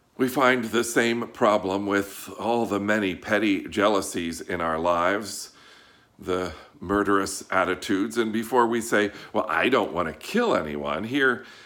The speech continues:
now the words of Jesus from Matthew chapter five. "You have heard that it was said to the people long ago, 'You shall not murder,'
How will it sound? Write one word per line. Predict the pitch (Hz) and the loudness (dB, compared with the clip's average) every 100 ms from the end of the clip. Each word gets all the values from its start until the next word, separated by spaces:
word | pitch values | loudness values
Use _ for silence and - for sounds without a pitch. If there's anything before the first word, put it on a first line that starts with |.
| - | -8
now | 101 98 87 - | 0 2 2 0
the | 95 92 | 0 2
words | 101 98 82 - - - _ - | 4 4 2 -6 -14 -18 _ -4
of | 90 | -4
Jesus | - 123 165 64 62 - - - - _ _ | -2 -2 -2 -6 -8 -10 -12 -14 -18 _ _
from | - 92 | -6 -2
Matthew | 87 82 - 80 | -2 -2 -4 -8
chapter | - 78 78 71 | -6 -6 -4 -8
five. | 69 82 80 71 67 - _ _ _ - - _ _ - - _ _ _ - _ - | -6 -4 -4 -4 -8 -12 _ _ _ -20 -20 _ _ -20 -20 _ _ _ -20 _ -6
"You | 156 190 | 6 8
have | 143 110 | 8 4
heard | 156 170 117 104 104 | 6 8 8 6 4
that | 110 | 4
it | 107 104 | 4 2
was | 110 | 0
said | - 143 120 | 2 2 2
to | 117 | 0
the | 104 | -2
people | - 127 117 | -2 -2 2
long | 101 98 98 | 4 4 2
ago, | 95 113 110 | 0 2 2
'You | 113 | 0
shall | 113 127 107 | 2 2 4
not | 95 107 | 2 4
murder,' | 170 120 73 65 | 4 4 0 -4